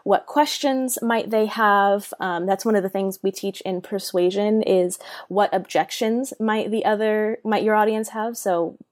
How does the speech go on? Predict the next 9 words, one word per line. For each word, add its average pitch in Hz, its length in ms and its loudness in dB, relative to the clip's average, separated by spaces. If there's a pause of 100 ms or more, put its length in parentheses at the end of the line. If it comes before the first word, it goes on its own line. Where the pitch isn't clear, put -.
(120)
if 190 160 -2
they 190 120 4
were 185 80 4
playing 185 240 0
devil's 185 240 0
advocate, - 400 -2
for 247 120 0
example. 262 460 -2 (760)
Um, 196 460 2